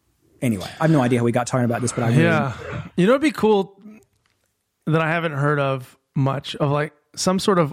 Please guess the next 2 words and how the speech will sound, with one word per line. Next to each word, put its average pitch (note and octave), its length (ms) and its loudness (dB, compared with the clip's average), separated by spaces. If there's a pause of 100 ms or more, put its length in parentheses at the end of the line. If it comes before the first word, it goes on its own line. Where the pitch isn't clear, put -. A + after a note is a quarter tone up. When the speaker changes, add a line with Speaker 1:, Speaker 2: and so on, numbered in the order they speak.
Speaker 2:
artistic, - 840 -2 (1080)
um, A#2+ 540 -2